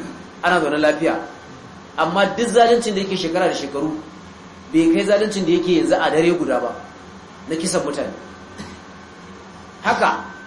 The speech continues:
abin da ya faru a ƙasar Misra, haka abin da ya faru a ƙasar ainihin Egypt da Tunisia, inda aka faro wannan bala'i da ake cema Ar-Rabi'ul Arabi, Arab, Arab Spring, da kuma yanzu a ƙasar Iraki da makamantansu.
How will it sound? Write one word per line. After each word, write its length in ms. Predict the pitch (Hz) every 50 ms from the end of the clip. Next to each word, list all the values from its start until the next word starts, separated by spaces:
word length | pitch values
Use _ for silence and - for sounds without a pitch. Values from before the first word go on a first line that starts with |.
| - - - - -
abin 180 | 160 180 190 165
da 60 | 180
ya 60 | 180
faru 320 | 180 185 170 156 165 165 165
a 60 | 160
ƙasar 240 | - 160 156 160 160 160
Misra, 360 | 165 156 - 175 151 131 -
haka 420 | - - 208 214 208 208 156 127 147 156
abin 140 | 180 196 185
da 60 | 185
ya 40 | 175
faru 180 | 180 175 165 170
a 140 | 160 160
ƙasar 220 | - 160 160 165 170 165
ainihin 360 | 165 170 165 165 170 165 165 165 - - - - - -
Egypt 340 | - 202 170 - 175 160 - - - - - - - -
da 80 | 147 147
Tunisia, 640 | - - 156 165 190 196 - - 202 202 180 185 170 185
inda 180 | 185 180 170
aka 140 | 175 170 170
faro 220 | 165 170 170 175 175
wannan 280 | 180 180 180 170 156
bala'i 300 | 139 139 156 170 180 -
da 80 | 151 156
ake 220 | 180 175 180 175
cema 320 | - 180 175 165 165 165 165 - - - - -
Ar-Rabi'ul 480 | 147 151 147 143 147 170 - 165 151
Arabi, 320 | 147 156 165 160 - - - - -
Arab, 200 | 180 175 175 170 - - - - - -
Arab 200 | 175 185 190 180
Spring, 380 | - - - 165 160 - - - - - - - - - - - - - - -
da 80 | 151 160
kuma 200 | 170 180 185 196
yanzu 240 | 190 175 156 - 190
a 100 | 170 160
ƙasar 220 | 165 160 160 160 160
Iraki 320 | 160 143 143 139 - 143
da 80 | 123 127
makamantansu. 580 | 135 139 135 135 117 110 107 - 117 - -